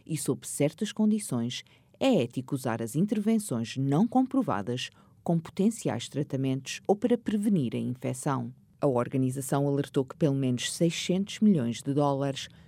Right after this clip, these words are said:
são necessários para combater o vírus na região, que pode infectar mais de vinte mil pessoas. A agência realça que as terapias experimentais ainda não passaram por todos os testes clínicos, não podendo, portanto, haver plena confiança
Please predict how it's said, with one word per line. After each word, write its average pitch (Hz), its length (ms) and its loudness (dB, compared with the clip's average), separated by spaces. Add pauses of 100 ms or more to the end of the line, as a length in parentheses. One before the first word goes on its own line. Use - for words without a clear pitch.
são 262 240 4
necessários 143 800 0
para 180 200 0
combater 214 540 0
o - 20 -2
vírus 127 360 -6
na 117 100 -2
região, 139 500 -2 (220)
que - 80 -2
pode 139 320 2
infectar 180 580 -2
mais 180 260 2
de - 120 -8
vinte 185 480 -2
mil 110 280 -2
pessoas. - 640 -6 (360)
A 151 80 4
agência 147 440 0
realça 131 440 -2
que 135 100 -6
as 131 80 -4
terapias 156 520 -2
experimentais 135 800 -2 (360)
ainda 240 360 4
não 269 140 4
passaram - 460 -2
por 151 180 -6
todos 139 400 0
os 156 140 -8
testes - 420 -4
clínicos, - 680 -6 (160)
não 131 200 -2
podendo, 117 420 -6
portanto, 135 560 -4 (260)
haver 131 320 0 (120)
plena 156 320 6
confiança 139 800 0